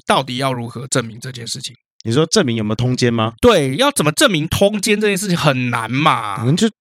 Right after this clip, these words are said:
Speaker 2: 滴血认亲，没有啦。
Speaker 1: 不是啊，靠背，
Speaker 2: <laughs>
Speaker 1: 什么滴血认亲？
Speaker 2: 九品芝-，九品芝麻官看太多。
Speaker 1: 对，因为你有的时候就是，
Speaker 2: 嗯。
Speaker 1: 比如说有一个人脱了衣服，你就说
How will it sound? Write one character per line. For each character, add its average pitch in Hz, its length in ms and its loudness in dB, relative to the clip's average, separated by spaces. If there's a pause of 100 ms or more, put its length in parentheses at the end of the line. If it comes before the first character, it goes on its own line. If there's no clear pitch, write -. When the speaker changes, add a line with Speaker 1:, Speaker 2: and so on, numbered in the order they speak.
(180)
Speaker 2:
滴 180 140 4
血 113 220 0
认 143 160 2
亲， - 200 -4
没 170 120 6
有 156 80 2
啦。 160 220 4 (380)
Speaker 1:
不 175 80 0
是 214 260 0
啊， 185 80 6
靠 226 200 4
背， 214 120 2
Speaker 2:
<laughs> - 0 -
Speaker 1:
什 196 100 4
么 233 80 4
滴 202 160 2
血 208 220 2
认 208 180 0
亲？ - 140 2
Speaker 2:
九 240 140 4
品 208 80 4
芝-， 190 80 0
九 - 0 -
品 147 80 -8
芝 208 160 0
麻 175 180 4
官 185 160 2
看 185 180 0
太 180 220 2
多。 135 320 -2
Speaker 1:
对， 330 160 2
因 339 80 0
为 320 100 -2
你 208 140 -2
有 190 160 4
的 240 80 2
时 320 80 -2
候 311 80 2
就 - 80 2
是， 294 80 0
Speaker 2:
嗯。 - 20 -4
Speaker 1:
比 175 60 -2
如 170 80 0
说 240 140 2
有 160 180 0
一 - 20 2
个 226 120 2
人 185 100 0
脱 208 140 2
了 202 80 0
衣 180 120 -4
服， 170 100 -2
你 135 60 0
就 139 80 -2
说 143 240 0